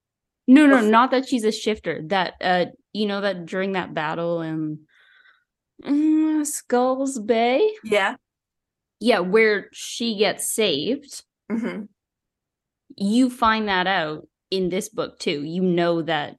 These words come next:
Speaker 1: uh, Nesrin saves Lysandra during
Speaker 2: Mm-hmm.
Speaker 1: that battle, like, the shifter lives. If I already knew that going into reading
Speaker 2: No,
Speaker 1: last
Speaker 2: but that
Speaker 1: book,
Speaker 2: was in
Speaker 1: that
Speaker 2: the book that came before Empire of Storms.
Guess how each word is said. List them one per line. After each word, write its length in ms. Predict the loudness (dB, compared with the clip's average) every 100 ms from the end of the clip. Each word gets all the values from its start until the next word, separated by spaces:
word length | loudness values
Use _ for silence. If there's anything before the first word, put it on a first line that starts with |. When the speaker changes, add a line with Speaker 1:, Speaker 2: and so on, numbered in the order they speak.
| _ -8
Speaker 1:
uh, 320 | -6 -6 -12 _ -6
Nesrin 560 | -2 -2 -2 -4 -6 -8
saves 760 | -4 -4 -4 -8 -12 -16 -18 _ _ _ _ _ _ _ _
Lysandra 880 | -6 -4 -4 -2 -2 -2 -6 -14 -18 _ _ _ _ _ _ -8
during 240 | 0 2
Speaker 2:
Mm-hmm. 60 | 2
Speaker 1:
that 120 | 0
battle, 320 | -4 -4 -6
like, 180 | -8 -6
the 60 | -8
shifter 400 | -8 -10 -8 -6
lives. 500 | -4 -4 -4 -10 -14 _ _ _ _ _ _ _ -2
If 140 | 2
I 160 | 4 4
already 220 | 2 2
knew 220 | 2 0
that 260 | -2 -4 -4
going 320 | -4 -2 -4
into 540 | -4 -6 -6 -8 -8 -10
reading 340 | -8 -6 -4 -2
Speaker 2:
No, 60 |
Speaker 1:
last 140 | 0 2
Speaker 2:
but 100 | 2
that 100 | 2
Speaker 1:
book, 60 |
Speaker 2:
was 120 | 0
in 80 | -2 -2
Speaker 1:
that 60 |
Speaker 2:
the 60 | 0
book 200 | -2 -2
that 220 | -2 -2
came 220 | -4 -6
before 360 | -6 -6 -2 -2
Empire 460 | -2 -4 -4 -4 -6
of 100 | -8
Storms. 720 | -8 -6 -8 -4 -4 -4